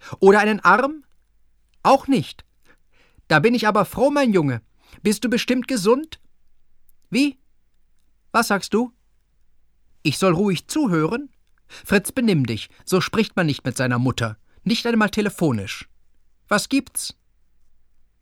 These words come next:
Sie schwieg ziemlich lange, hörte angespannt zu und tat unvermittelt einen kleinen Luftsprung. Junge, Junge, mach keine Witze. Achthundert Mark im Monat?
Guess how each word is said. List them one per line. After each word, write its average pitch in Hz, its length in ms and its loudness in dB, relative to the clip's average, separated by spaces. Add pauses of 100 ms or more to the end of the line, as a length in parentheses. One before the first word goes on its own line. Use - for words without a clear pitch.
(460)
Sie 110 200 -4
schwieg 127 520 -4
ziemlich 107 480 -6
lange, 92 360 -10 (640)
hörte 143 360 0
angespannt 135 720 -4
zu 120 360 -4 (440)
und 131 200 -4
tat 123 260 -2
unvermittelt 131 720 -4
einen 127 200 -6
kleinen 123 280 -4
Luftsprung. 107 680 -10 (640)
Junge, 180 560 4
Junge, 147 460 0 (360)
mach - 220 2
keine 147 300 2
Witze. 185 420 -4 (540)
Achthundert 214 640 2
Mark 165 260 0
im 160 80 0
Monat? 202 560 -2